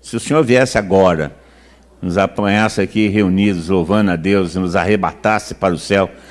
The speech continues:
esse é um discurso bom para você fazer, Fernando. <laughs> Já pensou? Que beleza.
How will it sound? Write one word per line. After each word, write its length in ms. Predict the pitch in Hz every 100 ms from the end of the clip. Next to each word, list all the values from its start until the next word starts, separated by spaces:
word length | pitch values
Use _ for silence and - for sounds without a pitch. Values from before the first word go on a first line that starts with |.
| - -
esse 240 | 101 156
é 20 |
um 60 | 175
discurso 440 | 165 - 175 170
bom 220 | 139 135
para 100 | 147
você 100 | 147
fazer, 320 | 151 160 131 113
Fernando. 380 | 98 90 80 - - - - - - - - - - - - - - - - - - - - - - - - - - - - - - _ _ _ - _ _ _ _ _ _ _ _ _ -
<laughs> 160 | 92
Já 160 | 101 160
pensou? 400 | 151 143 254 139
Que 160 | -
beleza. 680 | 113 123 120 147 131 82 65